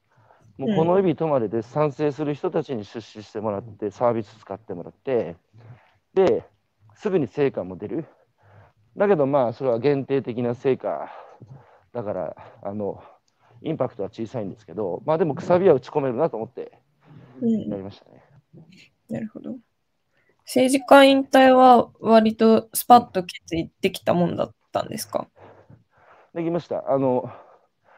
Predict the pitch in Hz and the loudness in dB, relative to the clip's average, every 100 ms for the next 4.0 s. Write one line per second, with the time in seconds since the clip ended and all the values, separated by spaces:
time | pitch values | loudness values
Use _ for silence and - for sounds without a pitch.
0 | _ - _ - 156 165 160 - - 165 | _ -20 _ -10 -2 2 2 0 -2 -2
1 | 180 202 196 226 220 131 127 113 104 107 | 4 4 4 2 0 0 -4 -4 -6 -4
2 | 143 156 151 165 113 107 98 95 107 104 | 0 2 2 0 -6 -12 -10 -6 -4 -4
3 | 104 98 101 107 101 220 220 _ 226 233 | -8 -8 -8 -8 -4 -4 -6 _ -14 -14